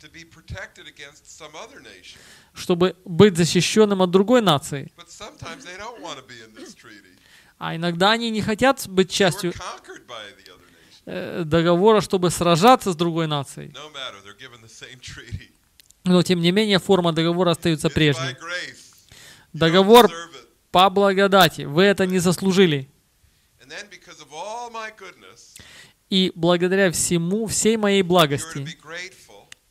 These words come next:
Speaker 2: вы должны быть благодарны,
Speaker 1: and you keep my commandments.
Speaker 2: и вы должны хранить мои заповеди.
Speaker 1: If you keep them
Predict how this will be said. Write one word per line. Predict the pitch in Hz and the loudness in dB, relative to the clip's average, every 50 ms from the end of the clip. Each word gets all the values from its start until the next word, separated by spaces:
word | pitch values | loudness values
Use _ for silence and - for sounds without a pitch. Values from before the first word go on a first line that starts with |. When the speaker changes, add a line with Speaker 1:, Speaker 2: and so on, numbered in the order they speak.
| _ _ _ - - - - _ _ - | _ _ _ -20 -20 -20 -20 _ _ -2
Speaker 2:
вы | 156 180 190 | 2 2 2
должны | 175 185 185 160 160 190 | 2 2 0 0 0 0
быть | 175 170 160 - - - - | 0 0 0 -2 -4 -14 -14
благодарны, | 190 165 151 170 170 156 165 165 156 185 190 170 156 135 127 123 127 - _ _ - | -8 -4 -2 0 2 2 0 2 2 4 2 2 0 -2 -8 -12 -14 -18 _ _ -20
Speaker 1:
and | 131 135 139 | -20 -20 -20
you | 143 147 147 - - - | -20 -20 -20 -20 -20 -20
keep | - - 196 202 196 190 - _ _ _ _ _ _ _ _ _ _ _ _ 131 | -20 -20 -20 -20 -20 -20 -20 _ _ _ _ _ _ _ _ _ _ _ _ _
my | 139 139 139 | -20 -20 -20
commandments. | 135 _ 143 127 120 123 120 113 110 104 90 80 _ _ _ _ - - - - _ _ _ _ _ | -20 _ _ _ -20 -20 -20 -20 _ _ _ _ _ _ _ _ -20 -20 -20 -20 _ _ _ _ _
Speaker 2:
и | - 180 175 160 | -4 -2 -2 0
вы | 156 185 190 | 2 0 2
должны | 175 180 170 160 175 165 | 2 0 0 0 -2 -6
хранить | - - 160 165 165 160 175 196 190 - - | -6 -4 -4 -4 -2 -2 -4 -6 -6 -6 -4
мои | 165 156 156 151 147 | -4 -2 -2 -2 0
заповеди. | 127 160 151 139 - 135 131 127 123 127 131 135 | 2 2 0 2 0 -4 -6 -6 -8 -12 -16 -18
Speaker 1:
If | 127 - - | -18 -20 -20
you | 135 127 | -20 -20
keep | - - 156 156 175 175 _ | -16 -14 -14 -14 -14 -16 _
them | 202 208 220 233 | -20 -20 -20 -20